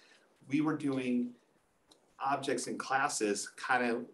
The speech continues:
the poor man's way by just doing structures and associated methods with those structures and kinda get this whole, whole thing.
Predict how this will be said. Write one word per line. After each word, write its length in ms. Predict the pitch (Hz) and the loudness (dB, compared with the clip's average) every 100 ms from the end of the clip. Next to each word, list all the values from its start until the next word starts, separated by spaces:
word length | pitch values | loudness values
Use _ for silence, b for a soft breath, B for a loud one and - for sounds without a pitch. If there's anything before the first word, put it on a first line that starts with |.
| - | -14
the 80 | 110 | -12
poor 320 | - - 151 | -12 -4 0
man's 320 | 151 117 101 101 | 0 0 -4 -2
way 200 | 104 101 | 0 0
by 140 | 104 | -2
just 260 | 101 113 - | -2 -2 -2
doing 120 | 110 | -4
structures 720 | 107 - - 123 - 151 139 - | -4 -2 0 0 0 0 -2 -4
and 280 | 117 113 110 - | -2 -2 -6 -14
associated 440 | - 123 117 104 98 | -4 -2 -2 -4 -2
methods 300 | 98 - - | -4 -6 -12
with 140 | 95 | -10
those 120 | - | -8
structures 580 | - 92 - - - - - b b b b | -8 -8 -8 -12 -12 -14 -18 b b b b
and 100 | - | -18
kinda 200 | - 107 | -10 -8
get 120 | 101 95 | -6 -8
this 120 | - | -8
whole, 240 | 104 95 - - - | -8 -8 -10 -16 -14
whole 120 | - - | -14 -6
thing. 320 | 147 - | -4 -4